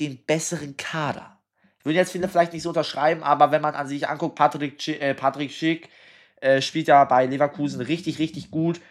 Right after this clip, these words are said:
Top, äh, Goalscorer, glaub ich, gewesen. Jetzt für Tschechien auch. Ich kann mir vorstellen, dass Tschechien das gewinnt. Ich gebe ihm eins null für die Tsche-, äh, für Tschechien.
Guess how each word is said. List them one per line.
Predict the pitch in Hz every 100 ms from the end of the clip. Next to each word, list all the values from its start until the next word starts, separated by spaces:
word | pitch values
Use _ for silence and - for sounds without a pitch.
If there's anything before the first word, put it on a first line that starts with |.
| _ -
Top, | 175 175
äh, | 156 139 143
Goalscorer, | 143 147 160 156 147 - 151 151 147
glaub | 143 135 139
ich, | -
gewesen. | 127 127 139 131 131 127 - - - -
Jetzt | 123 -
für | 117
Tschechien | - 143 - 151
auch. | 131 131 131 - - - -
Ich | 175 - -
kann | - 196
mir | 214
vorstellen, | 208 190 196 - 170
dass | 160
Tschechien | - 170 160 170
das | 151 -
gewinnt. | 151 143 -
Ich | 123 -
gebe | 156 165
ihm | 139
eins | 143 143 -
null | 147
für | 143
die | 131
Tsche-, | - - 127
äh, | 123 113
für | - 127 127 127 127
Tschechien. | - - 98 -